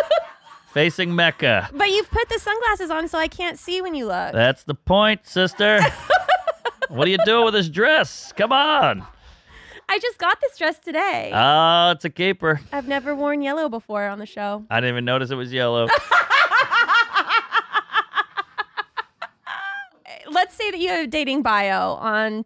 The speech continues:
Speaker 1: Tinder.
Speaker 2: Uh-huh.
Speaker 1: What is the first line in your profile? How do you
Speaker 2: Oh.
Speaker 1: sell yourself?
Speaker 2: Well, I would always just come out with it and say, "Sorry, I'm not six foot." 'Cause I just wanted to get it out of the way. 'Cause that's every woman's looking for that six footer up,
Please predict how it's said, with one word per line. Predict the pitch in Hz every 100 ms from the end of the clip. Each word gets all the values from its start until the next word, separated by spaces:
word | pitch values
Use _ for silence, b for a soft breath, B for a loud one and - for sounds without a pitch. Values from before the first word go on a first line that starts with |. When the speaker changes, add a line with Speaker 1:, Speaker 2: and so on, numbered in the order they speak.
| -
Speaker 1:
Tinder. | 254 208 190 180 - 240
Speaker 2:
Uh-huh. | 127 117 110 113 120 _ _
Speaker 1:
What | 240 247 302 339
is | 339 262
the | 262
first | - 254 254 254
line | 220 208 196 208 202 - _ _ _ _ _
in | 240
your | 226
profile? | 220 214 202 - 220 120 - 247 _ _ _ _ -
How | 143
do | 165 127
you | 92
Speaker 2:
Oh. |
Speaker 1:
sell | 220 214
yourself? | 196 202 - 185 - - _ _ _
Speaker 2:
Well, | 117 135 151 165 180 - -
I | 127
would | 143
always | 147 175 160
just | 135 151 -
come | 165 165
out | 165 175
with | 160 160
it | 165 147
and | 135
say, | - 139
"Sorry, | 120 - 143 139 139
I'm | 123
not | 120 113 -
six | 123 107
foot." | - 113 98 - _ B B B B B
'Cause | 135
I | 139
just | 139
wanted | 143 156
to | 135
get | 147
it | 139
out | 131
of | 123
the | 113
way. | 110 101 80 76
'Cause | 120
that's | 143 135
every | 170 180 180
woman's | 170 170 156
looking | 147 147
for | 143
that | 139 127
six | - 147 139
footer | - 143 131 120
up, | 113 110